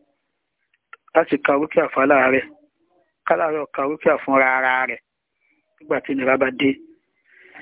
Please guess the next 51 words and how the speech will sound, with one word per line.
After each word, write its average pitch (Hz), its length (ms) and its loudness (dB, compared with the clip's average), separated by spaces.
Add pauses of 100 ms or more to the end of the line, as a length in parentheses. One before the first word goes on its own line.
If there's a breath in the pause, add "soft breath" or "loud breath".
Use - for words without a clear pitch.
(140 loud breath)
Ìyẹn 135 180 -2
ni 143 80 2
pé 196 120 6
tí 196 100 2
òun 165 140 4
ti - 60 -2
ṣẹ̀ṣẹ̀ 147 220 0
lọ 143 100 0
bẹ́ẹ̀ 170 180 6
nìkan, 143 380 0
fúnra 160 420 4
rẹ̀ 139 120 -4
ni 147 80 -4
ó 180 80 0
ṣàdúrà 147 500 0
fún 139 200 -2
rẹ̀. 127 140 2 (840)
Pé - 40 -6
k'Ọlọ́run 151 360 0
bó 143 120 4
bóun 151 260 2
gbé 135 160 2 (160)
ìnira 135 320 -2
yìí 135 160 -4
kúrò. 156 220 4 (520)
Wọ́n 151 140 -2
lóògùn 160 300 2
sí, 151 120 0
lóògùn 139 320 6
sí, 160 100 4
lóògùn 151 320 4
sí, 175 220 0
kò 160 180 0
lọ. 160 180 2 (1000)
Èyí 143 200 -2
láǹfààní 151 580 0
láti 147 220 2
jẹ́ 139 140 -4
pé 147 100 -2
kó 135 120 2
ka - 160 -2
àwọn 127 180 -2
gbólóhùn 143 380 4
kan. - 160 -4 (960 loud breath)
So, - 140 -8
ó - 180 -2
lè 156 140 8
ka - 160 2
qul - 220 2
huwallahu 147 380 4
ahad, 151 300 -6